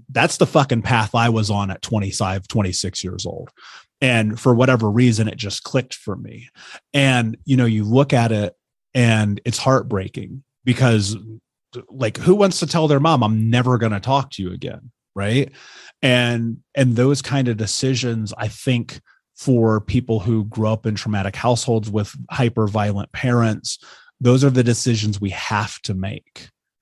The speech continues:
because those decisions create sovereignty and safety and protection. And we live in this weird society of, where people are like, "It's your family." I'm like, "And?"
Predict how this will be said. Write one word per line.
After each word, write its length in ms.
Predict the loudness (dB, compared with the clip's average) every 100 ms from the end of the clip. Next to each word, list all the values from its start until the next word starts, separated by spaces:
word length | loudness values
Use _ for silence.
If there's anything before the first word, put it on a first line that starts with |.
| _
because 400 | -2 2 2 2
those 260 | 2 2 4
decisions 540 | 0 0 0 0 -2
create 280 | -4 -6 -4
sovereignty 800 | -6 -2 0 0 -2 -2 -4 -4
and 200 | -4 -4
safety 720 | -6 -4 -2 -4 -4 -4 -2
and 160 | -2 -6
protection. 920 | -8 -10 -4 -4 -2 -2 0 0 -2 -6 -16 -20 -20 _
And 280 | 2 2 4
we 100 | 4
live 200 | 4 2
in 100 | 2
this 200 | 0 0
weird 320 | 0 0 -2
society 840 | -4 -4 0 2 4 2 2 2 0
of, 180 | -4 -6 -14
where 160 | -4 -2
people 260 | 0 2 4
are 60 |
like, 160 | 4 2
"It's 180 | -2 -2
your 80 |
family." 640 | -2 -2 0 2 2 0 0
I'm 140 | 0
like, 260 | 2 0 -4 -6
"And?" 500 | 0 2 2 2